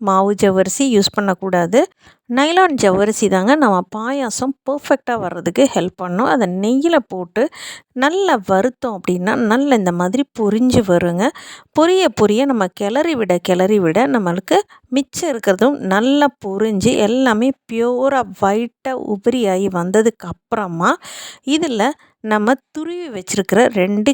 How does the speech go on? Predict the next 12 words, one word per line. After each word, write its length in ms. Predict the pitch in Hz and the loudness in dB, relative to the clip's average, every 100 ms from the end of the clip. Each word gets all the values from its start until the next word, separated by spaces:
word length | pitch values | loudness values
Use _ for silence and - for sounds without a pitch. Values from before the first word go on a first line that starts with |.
| - - | -2 -8
கேரட், 360 | 185 180 185 - 190 | -6 -6 -10 -6 -4
நமக்கு 260 | 185 180 190 | -4 -2 -4
எவ்வளோ 360 | 196 226 339 392 - 202 | -4 -2 2 2 2 -2
பாயாசம் 600 | 180 202 240 254 277 220 | 0 0 0 2 2 2
தேவைப்படுதோ 640 | 190 190 202 190 170 170 220 330 - - - 269 | 2 2 0 -6 -6 0 0 0 -6 -20 -4 -2
அதுக்கு 260 | 339 359 - | 0 -2 -4
தகுந்த 300 | 220 226 277 254 | -6 -4 0 0
மாதிரி 200 | 196 180 262 | 2 2 2
நம்ம 260 | 233 190 240 339 _ - | 2 0 0 -2 _ -8
கேரட்டை 460 | 190 190 185 - 262 - | -4 -4 -6 -8 -14 -8
துருவி 300 | 214 220 233 175 | -2 0 2 0
எடுத்து 240 | 180 247 | -2 -8